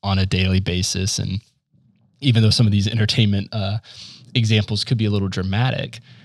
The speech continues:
the characters themselves are portrayed as, like, boring or uninspired or lazy or whatever word we wanna put in there. And, you know, we can, we can laugh about it from this side, again, from an entertainment perspective, but how much of that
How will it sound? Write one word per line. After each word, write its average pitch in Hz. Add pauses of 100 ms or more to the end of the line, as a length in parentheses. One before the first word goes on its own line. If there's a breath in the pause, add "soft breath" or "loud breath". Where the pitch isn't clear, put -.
(300 loud breath)
the 120
characters 139
themselves 110
are 127
portrayed 117
as, 101
like, 101
boring 107
or 101
uninspired 104
or 92
lazy 110
or 113
whatever 135
word 110
we 104
wanna 98
put 117
in 104
there. -
And, 120 (880 loud breath)
you 131
know, 123
we 151
can, 123
we 139
can 113
laugh 104
about 101
it 104
from 104
this 107
side, 95
again, 92
from 104
an 95
entertainment 107
perspective, 123
but 131
how 170
much 220
of 151
that 127